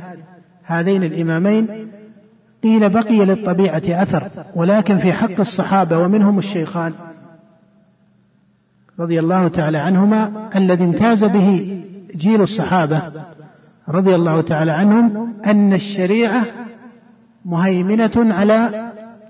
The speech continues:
الطبيعة، لأن الطبيعة لا بد من وجودها، فجع-، فالشريعة مهيمنة على الطبيعة،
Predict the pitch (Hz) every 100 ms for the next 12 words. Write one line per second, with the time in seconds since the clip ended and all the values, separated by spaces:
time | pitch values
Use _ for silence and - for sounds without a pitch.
0 | _ _ _ _ - 170 - 151 143 160
1 | 147 - - - _ _ _ _ _ _
2 | _ _ _ _ _ _ _ _ _ _
3 | _ _ _ _ _ 160 190 185 185 180
4 | 214 208 247 220 175 185 170 165 139 131
5 | 110 - - 185 220 202 - 190 - 196
6 | 208 247 226 214 185 254 226 208 170 180
7 | 190 165 156 170